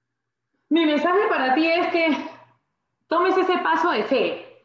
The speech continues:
Esta oportunidad, para mí, eh, haber tomado esa oportunidad fue dar ese salto de fe, dar ese paso de fe. Porque muchas veces tenemos dudas, muchas veces no sabemos y que, que esto,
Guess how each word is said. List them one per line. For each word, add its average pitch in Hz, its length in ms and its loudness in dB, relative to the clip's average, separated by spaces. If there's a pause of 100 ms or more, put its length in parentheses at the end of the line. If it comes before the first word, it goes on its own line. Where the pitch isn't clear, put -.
(300)
Esta 381 580 0
oportunidad, 226 1040 0 (120)
para 262 260 0
mí, 330 140 2 (680)
eh, 240 240 2
haber 247 280 0
tomado 339 280 2
esa 359 80 0
oportunidad 269 480 0
fue 294 180 0 (260)
dar 277 200 -2
ese 311 200 0
salto 277 300 0
de 190 120 0
fe, 185 280 -4
dar 233 200 -2
ese 311 180 0
paso 277 340 -2
de 220 120 0
fe. 214 340 -2 (440)
Porque 339 220 0
muchas 370 260 2
veces 403 240 4
tenemos 311 380 2
dudas, 302 340 2
muchas 339 320 0
veces 330 160 0
no 311 140 0
sabemos 302 440 0
y 285 80 0
que, 277 160 -2
que 277 220 -2
esto, 311 260 0